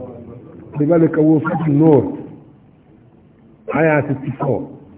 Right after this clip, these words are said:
Wọ́n ní sọ, "يحذر الذين يخالفون عن أمره أن تصيبهم فتنة ويصيبهم عذاب أليم." Àwọn tí wọ́n ń yapa sínú ìṣẹ́ Ọlọ́run sẹ́lẹ̀, kí wọ́n fúri ara wọn, kí wọ́n fúri ara wọn,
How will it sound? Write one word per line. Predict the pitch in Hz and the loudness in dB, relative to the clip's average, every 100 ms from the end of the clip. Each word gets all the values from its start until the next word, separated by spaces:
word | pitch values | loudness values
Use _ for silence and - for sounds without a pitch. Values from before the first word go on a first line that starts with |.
| - | -4
Wọ́n | 165 | 0
ní | 165 | 0
sọ, | 156 151 | 2 4
"يحذر | 165 185 165 | 6 6 4
الذين | 156 151 143 156 165 | 4 4 4 4 4
يخالفون | 147 139 139 139 127 131 170 160 | 4 2 0 -2 -4 0 2 4
عن | 139 139 | 0 -4
أمره | 151 160 120 95 - - - - | -2 0 0 -2 -12 -20 -20 -6
أن | 156 160 | -4 -2
تصيبهم | 151 - 160 190 - 151 | -4 -2 2 4 4 2
فتنة | - 190 - 160 170 190 196 - - | -2 -6 -2 2 4 4 2 -8 -6
ويصيبهم | - 156 143 139 135 139 165 175 190 | 2 2 2 0 2 4 6 4 2
عذاب | 185 135 120 143 127 113 | 0 0 2 2 2 -4
أليم." | 101 98 85 - - - _ - | -6 -8 -12 -16 -20 -20 _ -12
Àwọn | - 143 165 175 | -2 0 2 2
tí | - 190 | 2 4
wọ́n | 190 | 6
ń | 185 | 6
yapa | 170 165 170 | 6 6 4
sínú | - 190 175 | 2 0 0
ìṣẹ́ | 123 151 | 0 0
Ọlọ́run | 165 139 | 2 0
sẹ́lẹ̀, | 143 147 104 - - - - - | -2 -2 -4 -10 -18 -20 -20 -10
kí | - | -2
wọ́n | 175 | 0
fúri | 170 175 170 | 0 2 4
ara | 143 135 | 6 4
wọn, | 127 - - - - _ _ _ _ | 0 -4 -12 -20 -20 _ _ _ _
kí | - | -4
wọ́n | 175 170 | -2 -2
fúri | 165 165 | 0 2
ara | 147 135 | 2 2
wọn, | 131 | -2